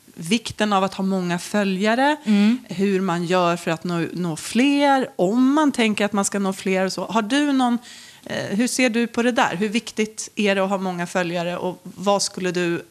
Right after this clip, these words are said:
Speaker 1: aldrig göra? <laughs> Eller vad skulle du kunna tänka dig att göra?
Speaker 2: I vissa fall finns det väl en, en tydlig, eh,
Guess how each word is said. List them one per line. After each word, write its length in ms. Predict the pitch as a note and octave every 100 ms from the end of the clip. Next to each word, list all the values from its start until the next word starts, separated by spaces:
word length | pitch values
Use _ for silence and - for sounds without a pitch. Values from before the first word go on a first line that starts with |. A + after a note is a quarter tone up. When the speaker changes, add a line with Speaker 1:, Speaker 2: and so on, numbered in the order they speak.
| _ _ -
Speaker 1:
aldrig 360 | G3+ F3+ F#3+
göra? 420 | G3+ F3+ G#3+ - - - - -
<laughs> 340 | - F#3 F3 E3+ - - -
Eller 200 | - G3
vad 120 | F#3+
skulle 280 | F#3 A3+ G#3
du 60 | C4
kunna 200 | B3+ A#3+
tänka 280 | G3 - -
dig 100 | -
att 80 |
göra? 320 | - - - E3+ _ - - - - -
Speaker 2:
I 100 | -
vissa 320 | B3 C#4 - F#4+
fall 220 | B3+ F#3+
finns 240 | F#3+ F#3
det 100 | -
väl 180 | F#3 F3+
en, 180 | F3+ F3 -
en 140 | F3
tydlig, 520 | - F#3+ F3 F3 D#3+ - - - -
eh, 300 | F3 E3